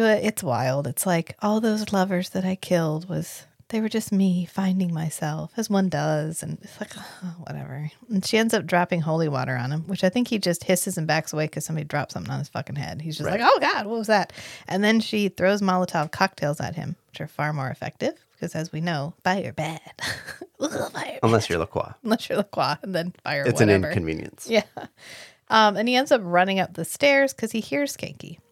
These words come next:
Speaker 1: And he's zeroing in 'cause Skanky is loudly talking to himself. He's loudly exclaiming stuff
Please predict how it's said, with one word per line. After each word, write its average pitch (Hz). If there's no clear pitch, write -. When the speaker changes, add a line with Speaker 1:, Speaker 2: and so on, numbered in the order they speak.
Speaker 1:
And 185
he's 190
zeroing 190
in 151
'cause -
Skanky 226
is 196
loudly 180
talking 180
to 160
himself. 151
He's 170
loudly 175
exclaiming 160
stuff -